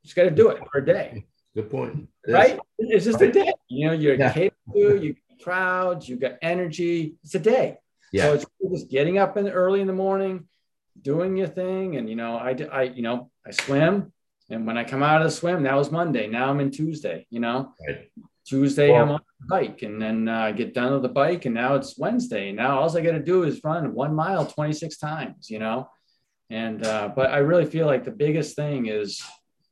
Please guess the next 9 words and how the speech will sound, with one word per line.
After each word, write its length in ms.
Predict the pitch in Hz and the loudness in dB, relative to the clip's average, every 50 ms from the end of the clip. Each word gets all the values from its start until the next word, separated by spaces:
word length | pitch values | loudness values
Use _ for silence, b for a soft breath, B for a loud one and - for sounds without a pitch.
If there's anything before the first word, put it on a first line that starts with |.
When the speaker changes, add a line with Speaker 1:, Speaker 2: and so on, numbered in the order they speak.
| _ _ _ - | _ _ _ -2
Speaker 1:
pressing 320 | 131 135 127 - 139 131 | -2 0 0 0 -2 -4
the 80 | 127 123 | -4 -4
send 300 | - 131 127 131 135 117 | -4 -2 -2 -2 -2 -2
button. 340 | 98 95 95 - - - _ _ _ _ _ _ _ _ | -4 -6 -8 -12 -16 -18 _ _ _ _ _ _ _ _
Speaker 2:
Yeah. 300 | 85 85 80 71 69 - - - _ _ _ _ _ _ _ - | -4 -2 -2 -2 -4 -8 -12 -18 _ _ _ _ _ _ _ -2
Speaker 1:
Figuring 340 | 135 135 139 135 131 131 135 | 0 2 2 2 2 0 0
out, 200 | 135 135 131 - | -2 -2 -2 -4
saying, 200 | - 120 113 117 | -6 -6 -4 -4
"Okay, 480 | 127 123 131 147 147 143 135 120 - | -4 -2 0 0 2 2 0 -2 -8